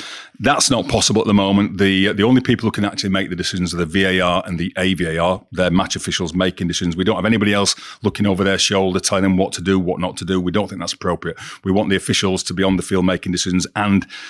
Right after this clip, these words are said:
also in the V A R hub as well. And if we had somebody else influencing that decision, that would be, that would be inappropriate, we feel, and, and fifa feel the same way. Um, I'd like to have ex-players, though, assisting us,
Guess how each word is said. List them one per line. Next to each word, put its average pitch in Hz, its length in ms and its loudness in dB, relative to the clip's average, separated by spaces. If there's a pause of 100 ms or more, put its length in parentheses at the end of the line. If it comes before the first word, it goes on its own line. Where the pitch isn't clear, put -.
also 101 380 2
in 95 80 4
the 92 80 2
V 90 100 0
A 92 180 4
R 90 140 2
hub 87 180 0
as 85 140 2
well. 85 260 2
And 87 100 2
if 92 120 -2
we 98 60 2
had 90 100 0
somebody 95 300 2
else 92 180 2
influencing 95 480 0
that 90 140 -2
decision, 90 320 -2
that 90 140 -2
would 90 140 -2
be, 92 360 2 (420)
that 101 180 -2
would 92 140 0
be 92 200 2
inappropriate, 92 600 0
we 85 80 0
feel, 82 400 -6
and, 82 160 -2
and 82 380 -2
fifa 87 240 -4
feel 82 200 -4
the 85 80 -4
same 90 280 2
way. 104 160 2 (500)
Um, 113 320 2 (160)
I'd 113 100 2
like 143 260 4
to 139 100 2
have 117 100 4
ex-players, 113 600 2
though, 104 440 4 (300)
assisting 101 580 2
us, 98 380 2